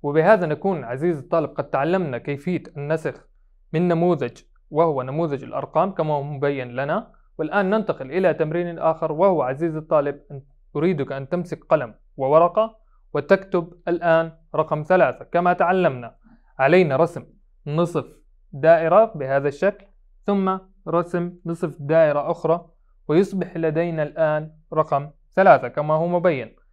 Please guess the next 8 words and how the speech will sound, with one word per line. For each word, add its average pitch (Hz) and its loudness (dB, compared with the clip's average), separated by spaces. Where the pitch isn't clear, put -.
مرة 147 2
أخرى، 190 0
علينا 139 0
رس-، 151 -6
رسم 151 -4
نصف 165 -6
دائرة، 147 -2
ثم 180 0